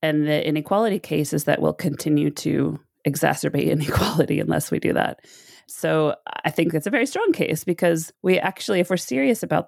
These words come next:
these goals and actually making cities safer and healthier and more fair and nice places to live, we actually need to focus on reducing cars. And a lot of cities are starting to realize that,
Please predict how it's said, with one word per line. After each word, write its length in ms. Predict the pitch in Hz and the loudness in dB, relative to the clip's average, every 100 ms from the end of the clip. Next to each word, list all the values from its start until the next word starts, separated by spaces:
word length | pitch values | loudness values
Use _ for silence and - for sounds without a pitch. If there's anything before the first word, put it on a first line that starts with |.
| - | -2
these 260 | 165 175 151 | 0 0 0
goals 420 | 226 294 165 151 | -2 2 2 0
and 120 | 165 | 0
actually 340 | 165 - 160 | -2 -2 0
making 320 | 147 151 160 160 | 0 2 0 0
cities 500 | 160 156 165 156 - | 0 0 0 -4 -10
safer 420 | - - 165 165 165 | -6 -2 -2 0 0
and 180 | 156 | 0
healthier 520 | 156 151 151 165 147 143 | 0 0 0 0 0 0
and 480 | - 139 143 160 - - | 0 0 0 0 -6 0
more 240 | 151 143 | 2 2
fair 500 | 139 - 151 147 - - | 0 0 2 2 -2 -2
and 140 | 151 | 0
nice 220 | 147 143 | 0 0
places 360 | - 156 143 143 | -2 -2 0 -2
to 100 | 147 | 0
live, 300 | 160 139 - | 0 0 -2
we 120 | 156 | 0
actually 320 | 156 - 147 | -2 -2 -2
need 220 | 143 147 | 2 2
to 80 | 143 | 0
focus 360 | - 147 143 - | -4 -4 -4 -4
on 280 | 139 147 160 _ - _ - | -2 -2 -8 _ -20 _ 0
reducing 500 | 151 147 151 156 - | 2 4 2 2 -2
cars. 320 | - - 151 | 0 0 0
And 80 | 165 | 0
a 40 | |
lot 180 | 202 262 | 2 2
of 40 | |
cities 280 | 285 202 160 | 0 0 0
are 80 | 151 | 0
starting 340 | - 147 147 | 0 2 2
to 120 | 143 | -2
realize 360 | 139 139 - 143 | -2 0 0 0
that, 220 | - - | 0 -2